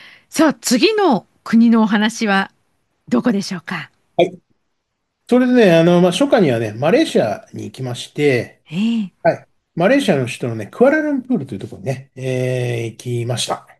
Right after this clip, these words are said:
Speaker 1: うん。
Speaker 2: はい。で、マレーシアはですね、こう、いろんな、こうね、人が共に暮らす社会なんですね。
Speaker 1: ええ。
Speaker 2: はい。で、夜明けの街にはね、まあ、イスラム寺院のモスクから祈りの声、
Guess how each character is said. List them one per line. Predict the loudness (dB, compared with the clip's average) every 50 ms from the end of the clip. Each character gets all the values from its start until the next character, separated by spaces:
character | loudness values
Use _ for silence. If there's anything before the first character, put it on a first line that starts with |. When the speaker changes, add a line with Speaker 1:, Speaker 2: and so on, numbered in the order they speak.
| _ _ -6
Speaker 1:
う | -6
ん。 | -4 -4 -4 -6 -6 -6 -6 -6 -6 -6 -8 -8 -10 -12 _ _ _ _ -8
Speaker 2:
は | -8 -8
い。 | -8 -12 _ _ _ _ _ _ _ 0
で、 | 2 4 4 4 6
マ | 6 4 4 4
レ | 2
ー | 0
シ | 2 2 2
ア | 4
は | 4
で | 2
す | -2 -4 -4
ね、 | -4 -2 -2 -2 -2 -4 -6 -8 -8 -6
こ | -4 -2
う、 | 0
い | 2 2
ろ | 2 4
ん |
な、 | 2 2 2 2 2 2 2 2 2 2 2 2 2 0 0 -2
こ | 0 0 0 0 0
う |
ね、 | -2 -4 -6 -8 _ _ -8
人 | -8 -6 -2 0 2 4
が | 4 4 4 2 0 -2 -8 _ _ _ -6
共 | -2 0 0 0
に | 0
暮 | 0 0 0 0
ら | 0
す | 0
社 | -2 -4 -2
会 | 0 0 -2 -2 -4 -6
な | -6 -8 -10
ん | -10
で | -12
す | -12 -6 -2
ね。 | 0 0 0 -2 -8 -18 _ _ -6
Speaker 1:
え | -4 -2 -2 0 0 0 0 0 0
え。 | 0
Speaker 2:
は | 2 2 2 2 2 2 0 0
い。 | -2 -6 -14 _ _ _ _ _ -2
で、 | 0 2
夜 | 4 4 4
明 | 4
け | 2 2
の | 4 4
街 | 2 2 2 0 0 0
に | 2 2 0
は | 0 0
ね、 | 0 -2 -2 -2 -2
ま | -2
あ、 | -2
イ | -2
ス | -4 -4 -2
ラ | 0 0
ム | 0 0 0 -2
寺 | -2 -4 -4
院 | -4 -4
の | -6 -6
モ | -6 -6 -6
ス | -8 -8
ク | -10 -10 -8
か | -6 -4
ら | -4 -2 -2
祈 | -4 -4 -4 -6
り | -6 -6
の | -6 -6
声、 | -4 -4 -2 -2 -4 -6 -10 -18 _